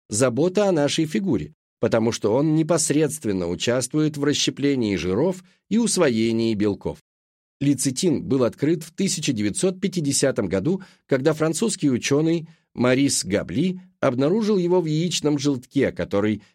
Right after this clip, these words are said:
немедленно начали использовать в качестве источника этого вещества. Суточная норма потребления лецитина — пять граммов.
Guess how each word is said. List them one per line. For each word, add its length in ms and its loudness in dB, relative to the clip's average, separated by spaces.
немедленно 760 2
начали 500 0
использовать 560 0
в 80 -18
качестве 500 0
источника 680 -2
этого 360 0
вещества. 640 -4
Суточная 580 0
норма 360 0
потребления 720 0
лецитина — 580 -2
пять 380 2
граммов. 400 -2